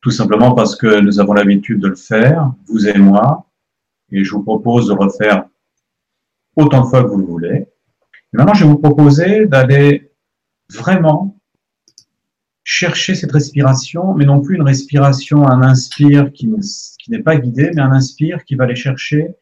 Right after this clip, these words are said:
le cœur. C'est-à-dire que vous allez inspirer comme si c'était par le cœur, bien évidemment, ce n'est pas lui qui respire, mais à l'inspiration, vous inspirez par le cœur et vous écoutez en même temps, si vous pouvez l'entendre,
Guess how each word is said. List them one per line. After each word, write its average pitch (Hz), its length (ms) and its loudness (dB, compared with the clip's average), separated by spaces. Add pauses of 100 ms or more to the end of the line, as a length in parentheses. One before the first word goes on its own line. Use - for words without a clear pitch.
(480)
le 127 140 -2
cœur. 101 260 -8 (440)
C'est-à-dire - 320 -6
que 175 40 -6
vous 139 100 0
allez 135 100 2
inspirer 147 720 -2
comme 160 160 0
si 147 240 -6
c'était 139 280 -4
par 117 200 -4
le 104 100 -4
cœur, 143 200 0
bien 107 140 -4
évidemment, 101 420 -4
ce - 160 -14
n'est 95 60 -8
pas 120 180 -6
lui 101 160 -14
qui 98 200 -16
respire, 120 540 -6 (640)
mais 101 140 -2
à 107 100 4
l'inspiration, 156 880 2
vous 123 240 -4
inspirez 147 480 0
par 135 160 2
le 117 100 -2
cœur 113 420 -4 (540)
et 127 80 -2
vous 123 240 0
écoutez 165 640 0 (540)
en 190 140 4
même 147 280 4
temps, 113 380 -4 (240)
si - 280 -18
vous - 140 -14
pouvez 147 220 0
l'entendre, 107 480 -2